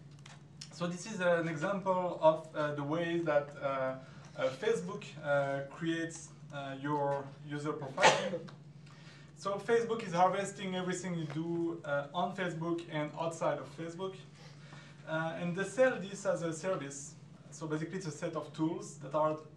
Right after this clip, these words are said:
available for advertisers. And, uh, it's also used by political influencers and, uh, third parties like, uh, Cambridge Analytica, for instance. So these tools, uh, contains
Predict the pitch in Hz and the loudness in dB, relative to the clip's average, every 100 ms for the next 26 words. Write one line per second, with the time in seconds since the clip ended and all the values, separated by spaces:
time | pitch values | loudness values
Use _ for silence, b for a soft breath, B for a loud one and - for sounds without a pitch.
0 | - 151 160 185 165 160 156 147 143 143 | -4 -2 0 0 0 0 0 -2 -4 -4
1 | 131 165 175 185 190 185 - - - B | -6 -2 -2 -2 -8 -10 -14 -18 -18 B
2 | B B B B B B - - 175 202 | B B B B B B -18 -6 0 2
3 | 208 196 - 180 180 175 175 175 180 254 | 2 -2 -8 0 2 2 2 -2 -2 -2
4 | 262 190 151 165 165 151 - 160 156 - | 0 -2 0 0 4 2 2 -2 -2 -2
5 | 151 143 165 151 156 156 151 143 135 135 | -2 -4 -6 -6 -4 -2 -2 -2 -6 -6
6 | 135 131 160 156 147 143 - 143 131 131 | -4 -4 -4 -2 -2 -2 -4 -8 -6 -6
7 | 131 135 131 127 135 - - 151 151 143 | -6 -4 -2 -2 -6 -8 -4 -2 -2 -2
8 | 135 131 135 139 135 - 131 127 135 127 | -4 -6 -8 -6 -6 -6 -8 -10 -10 -10
9 | - - - B B B - 240 233 226 | -10 -16 -18 B B B -8 -2 -2 -2
10 | 226 226 214 185 175 190 180 190 185 170 | -2 -2 -2 -2 0 0 2 2 2 -2